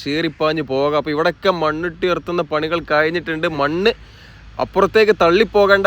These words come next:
എന്ന് വിചാരിച്ച് കണ്ട് ക്രാഷ് ബാരിയർ വെച്ചിട്ടുണ്ട്. അതിനുശേഷം അവിടെ പ്ലാസ്റ്റിക് കൊണ്ട് ഇങ്ങനെ ചെറുതായിട്ട് മറച്ചിട്ടുണ്ട്. അതുകൊണ്ട് മണ്ണ് ഇങ്ങനെ മയത്ത് തള്ളി വരുന്ന കാഴ്ച അവിടെ നിന്ന് കാണാൻ പറ്റുന്നില്ല. പല സ്ഥലത്തും റോഡ് ഇടിഞ്ഞു വീഴുന്ന വാർത്തകളും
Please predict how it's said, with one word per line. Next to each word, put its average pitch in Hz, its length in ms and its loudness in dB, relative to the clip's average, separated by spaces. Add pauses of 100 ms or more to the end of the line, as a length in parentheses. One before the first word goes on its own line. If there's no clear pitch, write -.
(160)
എന്ന് 196 280 0
വിചാരിച്ച് 185 440 4
കണ്ട് 190 240 2
ക്രാഷ് 170 340 0
ബാരിയർ 196 280 0
വെച്ചിട്ടുണ്ട്. 185 480 -2
അതിനുശേഷം 185 640 0
അവിടെ 185 260 2
പ്ലാസ്റ്റിക് 180 360 -2
കൊണ്ട് 190 140 0
ഇങ്ങനെ 185 200 -4
ചെറുതായിട്ട് 170 400 -2
മറച്ചിട്ടുണ്ട്. 170 560 -4 (100)
അതുകൊണ്ട് 180 300 -4
മണ്ണ് 180 280 -2 (300)
ഇങ്ങനെ 160 260 -4
മയത്ത് 147 380 -6 (220)
തള്ളി 151 340 -4
വരുന്ന 160 320 -6 (100)
കാഴ്ച 151 280 -2
അവിടെ 147 100 -4
നിന്ന് 147 160 -8
കാണാൻ 151 240 -2
പറ്റുന്നില്ല. 147 380 -4 (460)
പല 135 200 2
സ്ഥലത്തും 170 420 0
റോഡ് 170 260 0
ഇടിഞ്ഞു 160 240 -6
വീഴുന്ന 170 220 -2 (560)
വാർത്തകളും 160 540 2